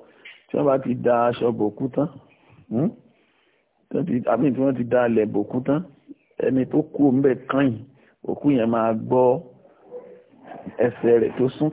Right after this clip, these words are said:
kẹ́rẹ́, Munkar àti Nakir máa yọ sí.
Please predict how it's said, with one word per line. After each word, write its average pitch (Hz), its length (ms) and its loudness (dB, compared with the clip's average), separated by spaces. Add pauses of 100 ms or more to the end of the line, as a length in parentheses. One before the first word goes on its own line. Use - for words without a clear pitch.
kẹ́rẹ́, 208 320 4 (800)
Munkar 123 380 0
àti 90 240 -4
Nakir 82 400 -4
máa 78 240 -4
yọ 58 160 -4
sí. - 160 -20